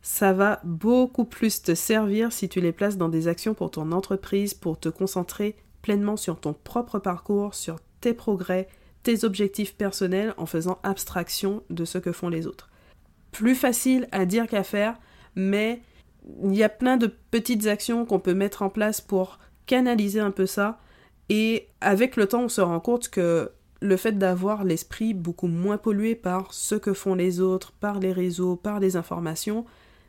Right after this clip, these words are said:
ça crée une certaine sérénité, ça crée de l'espace pour pouvoir t'exprimer,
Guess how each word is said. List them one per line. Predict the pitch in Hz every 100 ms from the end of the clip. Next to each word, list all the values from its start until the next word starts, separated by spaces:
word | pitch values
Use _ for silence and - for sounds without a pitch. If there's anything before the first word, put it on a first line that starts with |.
| -
ça | - 202
crée | 196 - 226 240
une | - 175
certaine | 180 175 175
sérénité, | - 208 202 190 185 214 214
ça | 180
crée | - 220
de | 170
l'espace | 170 190 - - 214 - - -
pour | - 190
pouvoir | 185 175 202
t'exprimer, | - 180 - 196 190 190